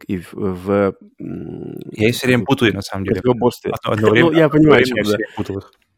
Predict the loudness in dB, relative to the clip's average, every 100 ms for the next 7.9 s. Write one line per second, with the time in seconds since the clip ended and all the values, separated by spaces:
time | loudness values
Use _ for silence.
0 | _ _ _ _ _ -2 0 4 4 2
1 | 0 4 4 4 4 4 6 6 4 0
2 | 4 4 6 4 0 0 0 0 -2 -4
3 | -4 -6 -12 -14 -12 -8 -8 -4 -4 -4
4 | -8 -8 -8 -4 -2 -2 2 2 2 -2
5 | 0 0 0 0 0 -2 -2 2 2 2
6 | -2 -8 -2 -4 -4 -8 -4 0 0 0
7 | -2 0 0 -2 -6 -20 -18 -10 -10